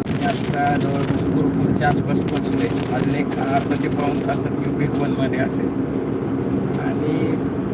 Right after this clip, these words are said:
पॉइंट चेक करून मी लगेच माघारी फिरणार आहे. पॉइंट चेक करायला मॅक्झिमम माझे, माझे एक आ-, अर्धा तास लई झालं.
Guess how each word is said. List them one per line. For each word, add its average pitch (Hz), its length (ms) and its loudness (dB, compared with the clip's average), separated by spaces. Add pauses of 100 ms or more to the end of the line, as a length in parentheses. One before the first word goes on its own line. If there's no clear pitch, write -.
(240)
पॉइंट 170 340 2
चेक - 260 0
करून 165 460 0
मी 165 180 2
लगेच - 600 0
माघारी 147 480 0
फिरणार 139 400 0
आहे. 139 240 0 (960)
पॉइंट 165 260 2
चेक - 180 0
करायला 165 340 2
मॅक्झिमम 165 680 2
माझे, - 240 4
माझे - 220 2
एक - 240 2
आ-, - 600 2
अर्धा 147 280 0
तास 147 160 2
लई - 240 2
झालं. 139 280 2